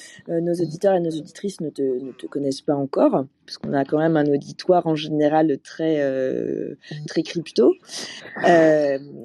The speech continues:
donc, est-ce que tu peux, euh, d'abord te présenter succinctement, nous dire qui tu es, où tu vis et ce que tu fais ?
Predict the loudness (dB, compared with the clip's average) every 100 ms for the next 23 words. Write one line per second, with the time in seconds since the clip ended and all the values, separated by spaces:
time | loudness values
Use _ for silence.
0 | -12 -8 -4 -4 -4 -6 -6 -12 -4 0
1 | 0 0 -4 0 0 0 -4 -8 -8 -4
2 | -4 -4 -6 -6 -8 -8 -10 -10 -10 -10
3 | -6 -6 -4 -6 -6 -8 -8 -8 -14 -4
4 | 0 0 0 -8 -14 -8 -6 -6 -10 -16
5 | -16 -8 -6